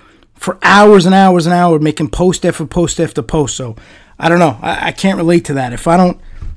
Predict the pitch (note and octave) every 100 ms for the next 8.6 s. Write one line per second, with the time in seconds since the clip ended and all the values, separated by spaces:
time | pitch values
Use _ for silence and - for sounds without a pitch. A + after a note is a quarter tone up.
0 | - C#3 E3+ E3+ D3+ C#3+ F3+ C#3+ A#2 F3+
1 | F3 D#3+ C#3 D3+ E3 E3+ E3 D#3 B2 D3+
2 | F3 F3 B2+ A#2 - _ _ _ _ -
3 | D3 - D3+ E3+ F3 D#3+ E3 D3+ E3 D#3+
4 | - D3+ C3+ F3 - C#3+ D3 C#3+ - E3+
5 | D3+ A#2 E3 D#3 C#3 G#2 F#2+ - - -
6 | - - - E3+ D#3 D#3+ F#3 D#3+ D3+ -
7 | E3 D#3+ D3+ D3 C#3+ E3 D#3+ D#3+ D#3+ D#3+
8 | C#3+ C3+ F#3 F#3+ D3+ B2+